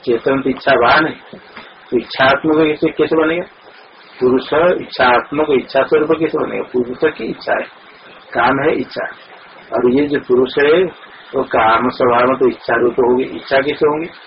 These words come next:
वो तो इच्छा वाला है, इसलिए कहा काम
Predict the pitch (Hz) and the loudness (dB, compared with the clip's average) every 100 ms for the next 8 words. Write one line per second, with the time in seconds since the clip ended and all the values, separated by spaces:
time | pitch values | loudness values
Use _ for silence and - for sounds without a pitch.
0 | - - - - 110 123 113 - 123 117 | -20 -20 -20 -10 -6 -2 -4 -2 -2 2
1 | 117 143 147 165 - - - - - - | 4 4 2 -2 -12 -20 -20 -20 -20 -16
2 | - - 123 123 127 127 123 113 123 | -14 -4 -2 0 -2 -2 2 2 2